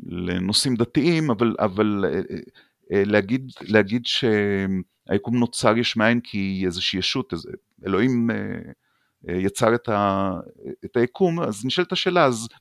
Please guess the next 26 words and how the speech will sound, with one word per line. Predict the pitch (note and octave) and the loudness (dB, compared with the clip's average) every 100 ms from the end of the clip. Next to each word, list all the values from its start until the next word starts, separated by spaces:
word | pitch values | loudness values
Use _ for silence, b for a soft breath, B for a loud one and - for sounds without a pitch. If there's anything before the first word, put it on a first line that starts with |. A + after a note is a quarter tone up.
| - | -2
ומאיפה | B2 B2 | 0 2
הגיע | C3 A2+ A#2 | 4 8 8
האלוהים? | A#2 A#2+ G2 - _ _ _ _ _ _ _ _ _ _ _ _ _ _ _ _ | 10 8 6 0 _ _ _ _ _ _ _ _ _ _ _ _ _ _ _ _
אז, | A2 - _ _ _ _ _ _ _ - | -6 -6 _ _ _ _ _ _ _ -2
אז, | A#2 A2+ G#2+ - B2 | 0 0 -2 0 4
אה, | A#2 A#2 A#2+ A#2 - _ _ _ _ _ _ _ _ _ _ _ _ _ _ _ _ | 4 4 4 0 -4 _ _ _ _ _ _ _ _ _ _ _ _ _ _ _ _
אז, | A2 G#2+ | -8 -4
אז | D#3+ | -2
כמובן, | - D3+ F#3+ | 0 6 6
תמיד | D3 C#3 | 4 0
אפשר | D3 D#3 | 0 2
לטעון | C#3+ - D#3+ | 2 2 0
שאלוהים | B2 G2+ G#2 G#2+ A#2+ | 2 2 4 4 4
הוא | A2+ | 4
מחוץ, | A2 - B2+ - - - | 2 0 -2 -4 -4 -2
הוא | F2+ G2 | 0 0
מחוץ | G2 C3 - - | -2 -4 -4 -4
לשאלות | G#2 F#2+ F#2 - G#2 - | 0 0 0 0 0 2
המדעיות, | G2+ E2+ F#2 B2 D#3+ C3 | 0 2 0 2 0 0
ואי | G2+ | -4
אפשר | - G2 | -2 -2
לענות | G2 D3 | -2 -2
על | E3+ | -4
זה, | C3 C#3 - | 0 0 0
אבל, | - A2+ E2 - - | -4 -4 -6 -6 -2
אבל | A#2+ C3+ | 2 2